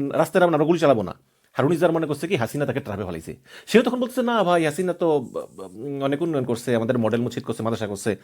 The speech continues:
আমরা ভাই রাস্তায় নামবো না।" তখন সেনাবাহিনীর অফিসার বলছে, "ভাই, আমি কোনো ট্রাপে ফালাইতেছি না, আমি সত্য কথাই বলতেছি, রাস্তায় নামেন, আর এই নাম্বারটা এরপর থেকে আর পাবেন না আমাকে, আমি সত্য কথা বলতেছি।" তো এই হচ্ছে গিয়ে ব্যাপার,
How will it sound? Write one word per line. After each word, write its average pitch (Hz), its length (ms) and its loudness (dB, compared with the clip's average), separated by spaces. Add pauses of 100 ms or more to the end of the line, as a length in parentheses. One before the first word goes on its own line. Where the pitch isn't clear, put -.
(520)
আমরা 110 300 2
ভাই 104 140 4
রাস্তায় 101 320 -2
নামবো 90 200 -4
না।" 87 180 -12 (380)
তখন 120 380 2 (180)
সেনাবাহিনীর 120 380 0
অফিসার 127 200 2
বলছে, 127 220 2
"ভাই, 131 340 2 (1400)
আমি 127 200 4
কোনো 147 120 0
ট্রাপে 139 220 -2
ফালাইতেছি 147 380 -2
না, 175 180 -6 (280)
আমি 120 120 -2
সত্য 123 240 0
কথাই 185 220 6
বলতেছি, 180 440 -2 (100)
রাস্তায় 131 320 2
নামেন, 185 320 2 (200)
আর 120 140 2
এই 160 160 2
নাম্বারটা 135 360 2
এরপর 113 140 -4
থেকে 120 200 -4
আর 101 40 -4
পাবেন 101 240 -4
না 85 280 -14
আমাকে, 87 300 -10 (340)
আমি 107 100 -8
সত্য - 220 -4
কথা 110 160 2
বলতেছি।" - 360 -8 (440)
তো - 200 -4
এই 214 160 6
হচ্ছে 196 260 -2
গিয়ে 156 120 0
ব্যাপার, - 280 -8